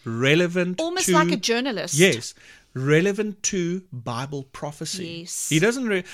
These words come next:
Speaker 1: I've, I've followed this other channel about end time events. They talk about such random stuff that has got absolutely
Speaker 2: <laughs>
Speaker 1: nothing to do with end times.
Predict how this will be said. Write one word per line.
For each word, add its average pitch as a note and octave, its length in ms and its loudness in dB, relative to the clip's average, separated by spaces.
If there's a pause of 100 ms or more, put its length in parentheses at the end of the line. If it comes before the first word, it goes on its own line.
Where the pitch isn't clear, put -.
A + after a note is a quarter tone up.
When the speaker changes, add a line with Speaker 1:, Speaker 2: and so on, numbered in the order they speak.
(220)
Speaker 1:
I've, D3 180 0 (220)
I've C3+ 220 -8
followed C3+ 340 -4
this B2+ 200 -6
other C3 180 -6
channel B2+ 680 -6
about A#2 400 -6
end C3 300 -6
time B2+ 440 -6
events. A#2+ 440 -6 (400)
They C#3+ 300 -2
talk E3 400 -2
about B2+ 360 -2
such - 600 -2
random C3 640 -2
stuff - 560 -2
that A#2 160 -2
has A#2 200 -4
got A2+ 260 -8 (100)
absolutely B2+ 920 -2
Speaker 2:
<laughs> D4 100 2
Speaker 1:
nothing B2+ 720 -2
to B2+ 120 -8
do A#2+ 220 -2
with A#2 260 -8
end A2+ 240 -6
times. G2 480 -8